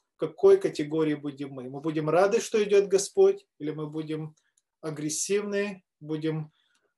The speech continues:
недовольны и проявлять себя именно с другой стороны. Повторительные вопросы на странице шестьдесят третьей. Первый вопрос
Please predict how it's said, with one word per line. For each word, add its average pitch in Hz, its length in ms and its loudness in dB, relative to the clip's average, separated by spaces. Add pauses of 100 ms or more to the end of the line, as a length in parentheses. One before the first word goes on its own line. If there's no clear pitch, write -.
(360)
недовольны 175 800 2
и 151 420 -4 (140)
проявлять 156 460 0
себя 147 480 -6 (1000)
именно 151 240 -6
с 139 60 -8
другой 151 360 -2
стороны. 127 480 -8 (1600)
Повторительные 190 760 0
вопросы 190 760 0
на 160 100 -6
странице 156 540 -4
шестьдесят 147 520 -6
третьей. 190 600 0 (1300)
Первый 156 300 0
вопрос 180 520 0